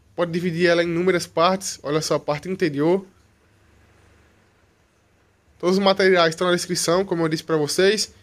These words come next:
Na playlist tem mais bases aí já construídas pra vocês também. A entrada aqui principal. E aqui pegando o elevador, nós podemos ter acesso ao segundo andar. Ou primeiro andar, como preferir chamar.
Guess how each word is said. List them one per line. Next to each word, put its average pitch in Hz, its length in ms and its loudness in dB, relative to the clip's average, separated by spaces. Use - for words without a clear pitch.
Na 160 140 -2
playlist 185 500 2
tem 180 120 -2
mais 175 200 2
bases 156 320 2
aí 156 140 0
já 170 160 2
construídas 160 480 -2
pra 160 140 -2
vocês 156 340 -4
também. 156 500 -2
A 156 80 -8
entrada 160 360 0
aqui 156 180 -4
principal. 240 840 0
E 170 100 -4
aqui 190 140 -2
pegando 190 300 2
o 185 60 4
elevador, 185 560 4
nós 170 140 -4
podemos 175 300 -4
ter 175 100 -4
acesso 165 480 -2
ao 165 80 2
segundo 175 360 -4
andar. 135 340 -2
Ou 160 100 -4
primeiro 175 320 0
andar, 151 220 2
como 160 180 -10
preferir 160 320 -8
chamar. 147 340 -4